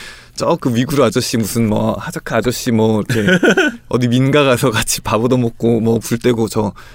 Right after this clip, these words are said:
Speaker 1: 말 가죽으로 스키 만들고 뭐 그런 거 있잖아요.
Speaker 2: 아,
Speaker 1: <laughs>
Speaker 2: 말 가죽으로?
Speaker 1: 네,
Speaker 2: 오.
Speaker 1: 말, 예, 작년에 죽은 말 가죽 갖다가 뭐 스키 씌워서
Speaker 2: 아.
Speaker 1: 뭐 그런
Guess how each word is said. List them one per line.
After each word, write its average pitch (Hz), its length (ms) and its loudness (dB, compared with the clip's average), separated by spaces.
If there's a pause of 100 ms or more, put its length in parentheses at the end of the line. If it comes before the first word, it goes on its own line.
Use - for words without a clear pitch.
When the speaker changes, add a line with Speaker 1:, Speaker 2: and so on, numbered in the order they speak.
(100)
Speaker 1:
말 113 200 0
가죽으로 120 360 -2
스키 - 260 -6
만들고 127 360 0
뭐 113 140 2
그런 131 160 0
거 123 80 2
있잖아요. 127 400 0
Speaker 2:
아, 131 320 0 (420)
Speaker 1:
<laughs> 311 380 -2
Speaker 2:
말 143 160 2
가죽으로? 170 500 2 (140)
Speaker 1:
네, 127 240 2
Speaker 2:
오. 113 80 -2
Speaker 1:
말, 123 260 2 (260)
예, 123 280 0 (100)
작년에 143 400 0
죽은 131 380 -2
말 110 240 2
가죽 123 300 -2
갖다가 107 380 0
뭐 101 320 -2
스키 - 280 -8
씌워서 117 520 0
Speaker 2:
아. 113 680 -6
Speaker 1:
뭐 120 80 0
그런 143 440 2